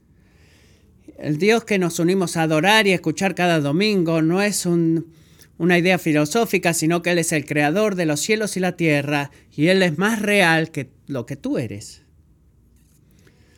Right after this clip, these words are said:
Él hizo todas las cosas, está detrás de todas las cosas, está antes y después de todas las cosas. Tú solo tienes existencia ahora porque Él quiso que tú existieras.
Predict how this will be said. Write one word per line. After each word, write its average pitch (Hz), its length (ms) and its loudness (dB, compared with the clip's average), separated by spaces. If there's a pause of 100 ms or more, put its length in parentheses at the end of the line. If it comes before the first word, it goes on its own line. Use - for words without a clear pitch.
(1160)
Él 165 180 0
hizo 165 240 -2
todas 208 220 2
las 202 140 -2
cosas, 185 640 -6 (1080)
está 160 540 -6
detrás 202 400 -2
de 170 100 -4
todas 147 240 -6
las 131 140 -8
cosas, 110 640 -14 (380)
está 190 440 2
antes 240 260 -2
y 180 60 0
después 180 260 -2
de 185 80 0
todas 170 220 -2
las 151 80 -4
cosas. 180 400 -4
Tú 202 120 -4
solo 196 360 -2
tienes 180 320 -2
existencia 190 640 -4
ahora 208 300 -2
porque 156 240 -4
Él 180 80 -4
quiso 180 240 -6
que 151 100 -4
tú 170 120 -6
existieras. 151 840 -8